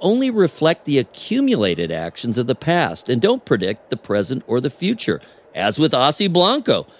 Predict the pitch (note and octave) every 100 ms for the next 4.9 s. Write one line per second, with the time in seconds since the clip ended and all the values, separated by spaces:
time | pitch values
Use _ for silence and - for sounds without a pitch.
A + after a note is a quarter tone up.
0 | _ D#3 D3 G#2+ C3+ - - F#3+ F#3+ C#3+
1 | C#3 A2 - F#3+ F#3+ A#2+ - D3+ F3+ -
2 | E3+ D#3+ D3 F#3+ - E2+ - - A2 A2
3 | F#2 G#2+ G#3 F#3+ A2+ A#2 G#2 G#2 A2 F#2+
4 | G#2+ G#2 E2 - - D#3+ A3+ C4 -